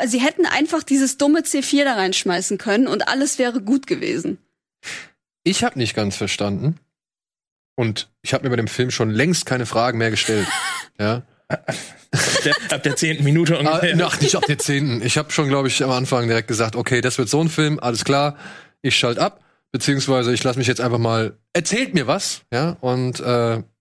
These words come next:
Speaker 2: hab das relativ schnell als Mumpitz
Speaker 1: Ah.
Speaker 2: oder beziehungsweise als so Nonsens-Spektakel abge-, abgestempelt und dementsprechend konnte ich das problemlos genießen. Jetzt hab ich nur den Punkt vergessen, den ich eigentlich sagen wollte. Ach so, genau.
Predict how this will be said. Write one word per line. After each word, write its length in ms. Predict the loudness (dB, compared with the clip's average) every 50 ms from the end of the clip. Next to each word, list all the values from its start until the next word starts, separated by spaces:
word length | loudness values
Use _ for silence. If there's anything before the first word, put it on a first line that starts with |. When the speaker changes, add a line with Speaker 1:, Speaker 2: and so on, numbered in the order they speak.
| _ _ _ _
Speaker 2:
hab 140 | -6 -6 -4
das 260 | -4 -4 -4 -4 -4 -6 -6
relativ 440 | -4 -2 0 0 0 -2 -2 -2
schnell 220 | -2 0 0 0 0
als 140 | 0 0 0
Mumpitz 400 | -2 0 0 0 -2 -2 -4 -4
Speaker 1:
Ah. 60 | -4
Speaker 2:
oder 100 | -4 -4
beziehungsweise 500 | -2 -2 -2 0 0 2 2 2 2 2
als 220 | 0 0 -2 -2
so 100 | -2 0
Nonsens-Spektakel 1400 | 0 2 2 2 2 2 2 0 0 0 -2 -4 -4 -6 -6 -6 -4 -4 -2 -2 0 2 0 2 2 0 0
abge-, 540 | 0 -2 -4 -4 -4 -2 0 0 0 -2 -4 -8 -14 _ _ _ _ _ _ _ _ _
abgestempelt 640 | -4 -2 0 -2 -2 0 0 0 0 0 0 0 0
und 120 | -2 -2 0
dementsprechend 520 | 0 0 0 0 -2 -2 -2 -2 -2 -2
konnte 260 | -2 -2 -2 -2 -2
ich 80 | -4 -4
das 140 | -4 -6 -6
problemlos 500 | -8 -8 -4 -2 0 0 0 -2 -4 -2
genießen. 340 | -2 -2 -2 -2 -2 -6 -8 -12 -18 -20 -20 -20 -20 -20 -20 _ _ _ _ _ _ _ _ _ _
Jetzt 140 | -8 -4 -2
hab 80 | -2 0
ich 60 | 2
nur 80 | 2
den 100 | 0 0
Punkt 160 | 0 0 0 0
vergessen, 300 | 0 0 0 0 0 0
den 100 | -2 -2
ich 100 | -2 -2
eigentlich 180 | -2 -2 -2
sagen 280 | 0 0 0 0 0 -2
wollte. 180 | -4 -4 -6 -8 -12 _ _ _ _ _ _ _ -10 -4
Ach 80 | -2 -2
so, 120 | 0 2 2
genau. 200 | 2 2 0